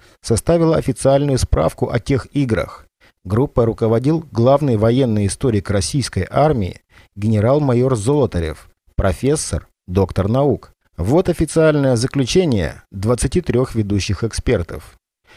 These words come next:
В январе сорок первого года оперативно-стратегическое звено командного состава Р К К А разыгрывало на картах такой вариант военных действий, который реальными,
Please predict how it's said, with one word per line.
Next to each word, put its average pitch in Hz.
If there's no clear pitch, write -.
В 95
январе 139
сорок 160
первого 123
года 107
оперативно-стратегическое 131
звено 123
командного 104
состава 110
Р 90
К 95
К -
А 110
разыгрывало 151
на 123
картах 143
такой 127
вариант 117
военных 104
действий, 104
который 113
реальными, 127